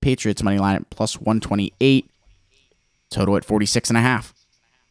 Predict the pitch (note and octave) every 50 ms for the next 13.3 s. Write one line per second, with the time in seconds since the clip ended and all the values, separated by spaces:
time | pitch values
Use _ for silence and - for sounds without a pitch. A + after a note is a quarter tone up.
0 | _ _ _ _ _ - B2 A#2+ A#2+ - B2+ A#2+ A2 - B2 B2 A#2+ A2+ G2+ A2+
1 | A#2+ A#2+ A#2+ A#2 G#2+ - G#2+ G#2+ A#2 - - B2 A#2 A2+ - - - G2+ G2+ G2+
2 | G#2+ A2 A#2+ A#2+ A#2 A2+ G#2 A2+ - - B2 A#2 A2+ A2 - - _ _ _ _
3 | - - A#2 A2 G#2+ F2 G#2 - - A#2+ A2 A2 G#2+ G#2 G2 G2 F2+ - - G#2+
4 | A2 G#2+ G#2+ - - - _ _ _ _ _ - - B2+ B2+ - - B2 A2+ G2+
5 | - A2+ G#2+ A#2+ B2+ C3 C3 B2 A#2+ B2 A#2+ B2 A2+ - - C3 B2 A#2+ A#2+ A#2
6 | - - - A#2 A#2+ A#2+ A#2 A2+ A2+ A2+ A2+ G#2+ - - - - B2+ A#2 A#2 A2
7 | G#2+ A#2 A#2+ A#2+ A#2+ A2 - - - G#2+ A2+ A2 G#2+ A2 A2 - - A#2+ B2 A#2+
8 | A2+ A#2+ A#2 A2+ A2+ G#2 _ - - - C#3 C#3+ C3+ A2+ - B2+ A#2+ A2 A2+ A2
9 | - - F#2+ - - - - C3 B2+ B2 B2 A2+ A2 _ _ _ _ - - -
10 | G#2+ G2 - - - A2+ A2+ A2+ G2+ - _ _ _ _ - A2 A2 - - -
11 | - C3+ C3+ C#3 C#3 F2 B2+ A#2+ - - - D3 C#3 C3 - - B2+ A2+ A2 A2+
12 | - - - A#2 A2 A2 G#2+ G#2+ G#2 - - - A#2 A#2 G2+ - - - A2+ A2
13 | G#2 G2+ G#2 G#2 G#2 G2+